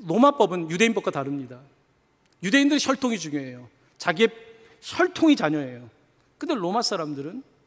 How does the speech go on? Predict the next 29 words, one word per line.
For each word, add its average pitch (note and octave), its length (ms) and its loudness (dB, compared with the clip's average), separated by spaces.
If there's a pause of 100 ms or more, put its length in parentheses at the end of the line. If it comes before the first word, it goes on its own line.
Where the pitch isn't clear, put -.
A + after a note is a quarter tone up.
(920)
뛰어난 D#4+ 560 6 (640)
젊은이가 F#3+ 460 2
있으면, D3 540 -6 (200)
뛰어난 C#4 400 2
아이가 D#3+ 380 -2
있으면 C#3+ 460 -12 (280)
그 - 100 -6
사람을 F3+ 400 0
양자를 E3 480 0
삼아요. B2 420 -10 (840)
왜 F3 100 4
양자를 G3 320 2
삼을까요? C#3 540 -8 (840)
그 - 180 -6
친구가 D4 460 4
우리 G#3+ 200 0
집안에 F#3 340 -2
들어와야지 E3 480 -4
우리 D#3+ 180 -2
집안을 E3 480 -4 (180)
계속 - 240 -12
지켜낼 G3+ 380 -6
수 - 120 -10
있으니까, C#3+ 460 -12
우리 F#3+ 140 -4
가문을 G#3+ 380 -4
지켜낼 D#3 320 -6
수 D3 140 -12
있으니까. C3+ 440 -16